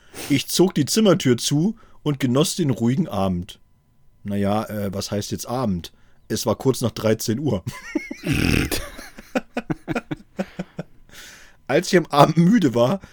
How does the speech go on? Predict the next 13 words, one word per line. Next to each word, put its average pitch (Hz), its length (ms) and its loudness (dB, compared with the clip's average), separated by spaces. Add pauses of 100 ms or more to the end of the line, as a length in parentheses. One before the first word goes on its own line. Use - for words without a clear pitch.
(140)
ging 185 180 2
ich 196 100 -2
ins 185 200 -2
Zimmer 170 200 0
meines 147 280 -2
Bruders. 101 540 -6 (600)
„Oh, 117 160 2
Alter, 143 420 8
was 139 140 6
stinkt 269 360 4
denn 277 140 8
hier 196 160 12
so?“ 131 420 6